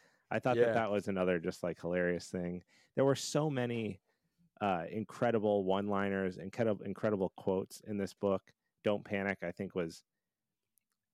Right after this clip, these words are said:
Speaker 1: in essence, that, like, the "bring a towel" and "don't panic," those two things I thought were so funny. And, and oddly true. Like,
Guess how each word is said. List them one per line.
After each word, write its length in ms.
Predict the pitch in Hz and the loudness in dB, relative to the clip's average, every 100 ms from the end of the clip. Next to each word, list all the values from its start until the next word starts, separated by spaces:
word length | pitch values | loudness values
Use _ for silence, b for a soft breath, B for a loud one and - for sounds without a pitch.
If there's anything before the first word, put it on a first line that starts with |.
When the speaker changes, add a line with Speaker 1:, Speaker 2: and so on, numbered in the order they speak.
| _ - | _ -2
Speaker 1:
in 140 | 147 | 2
essence, 460 | 139 120 - 147 - | 2 0 -4 -10 -8
that, 240 | 123 113 - | -6 -6 -2
like, 200 | 113 98 - | -2 -2 -4
the 100 | 104 | -4
"bring 240 | 120 120 | -2 -2
a 60 | 127 | -2
towel" 400 | 117 101 110 101 | 0 2 2 0
and 100 | 92 | -2
"don't 180 | 98 | -4
panic," 340 | 92 92 92 101 | -6 -10 -8 -6
those 200 | - 101 | -4 -4
two 180 | - 120 | -4 -6
things 340 | 101 98 98 92 | -4 -6 -6 -8
I 100 | 87 | -6
thought 200 | 101 98 | -4 -4
were 120 | 90 | -6
so 300 | - - 95 | -6 -2 -2
funny. 360 | - 95 80 - | -4 -8 -8 -12
And, 240 | 104 98 - | -12 -14 -6
and 500 | 127 107 135 127 117 - | -4 -2 -2 -4 -8 -6
oddly 460 | 104 127 117 104 90 | 0 0 0 -2 -4
true. 400 | - 104 82 - | -4 -4 -4 -6
Like, 220 | - 92 | -6 -6